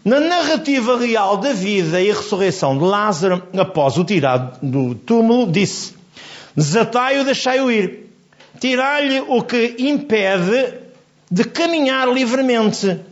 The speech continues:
Hoje a ordem é a mesma." Perseverar. Não importa com que insânia, com que loucura e rapidez.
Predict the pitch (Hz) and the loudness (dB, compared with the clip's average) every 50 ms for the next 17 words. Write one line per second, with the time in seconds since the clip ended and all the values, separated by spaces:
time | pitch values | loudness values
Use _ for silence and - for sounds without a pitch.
0 | - - _ _ - - - - - 208 254 285 294 262 180 196 247 220 202 196 | -20 -20 _ _ -20 -20 -8 -2 0 2 2 2 2 0 0 0 0 0 2 2
1 | 196 196 196 190 180 185 208 208 202 208 214 233 240 240 226 233 240 226 175 147 | 2 0 0 -2 -2 -2 -2 -2 -2 -2 0 0 2 2 2 2 2 0 0 2
2 | 180 180 165 147 117 - - - - - - - - - - - - - - - | 2 2 2 2 0 -2 -6 -14 -18 -20 -20 -20 -20 -20 -20 -20 -20 -20 -20 -20
3 | - - - - _ _ _ _ _ _ _ _ _ _ _ _ _ _ _ _ | -20 -20 -20 -20 _ _ _ _ _ _ _ _ _ _ _ _ _ _ _ _
4 | _ _ _ _ _ _ _ _ _ _ _ _ _ _ _ _ _ - - 403 | _ _ _ _ _ _ _ _ _ _ _ _ _ _ _ _ _ 0 0 2
5 | 320 - - 277 233 190 165 160 147 131 117 101 98 - - - - - - _ | 2 2 2 2 2 4 4 4 4 2 2 0 -2 -6 -12 -20 -20 -20 -20 _
6 | - _ _ _ _ _ _ _ _ _ _ _ _ _ - - - - - _ | -20 _ _ _ _ _ _ _ _ _ _ _ _ _ -20 -20 -20 -20 -20 _
7 | _ - - 147 185 220 254 285 302 302 294 277 269 262 262 233 - - 185 180 | _ -2 2 4 4 6 6 4 4 2 2 2 4 2 2 0 0 0 0 2
8 | 175 185 - - - 208 202 - - 214 214 185 - 202 202 202 175 - - 196 | 2 0 0 0 -2 -2 -2 0 0 0 0 2 0 2 2 2 2 0 0 0
9 | 185 175 170 160 156 156 160 - 180 175 175 139 131 - - 151 151 143 135 110 | 2 2 2 2 0 0 0 2 2 2 2 0 -2 0 0 2 2 4 2 2
10 | 98 - - - - - - - - - - - - - 147 175 190 180 185 - | 0 -4 -14 -20 -20 -20 -20 -20 -20 -20 -20 -12 -4 0 2 4 4 2 2 2
11 | 175 190 185 160 147 104 - - - - - - - - - - - - - - | 4 4 6 4 4 2 0 -4 -12 -16 -20 -20 -20 -20 -20 -20 -20 -16 -6 -2
12 | 147 139 - - 170 170 170 202 175 151 151 131 110 101 - - - | -2 0 2 2 0 0 2 0 0 2 0 0 -2 -4 -8 -12 -16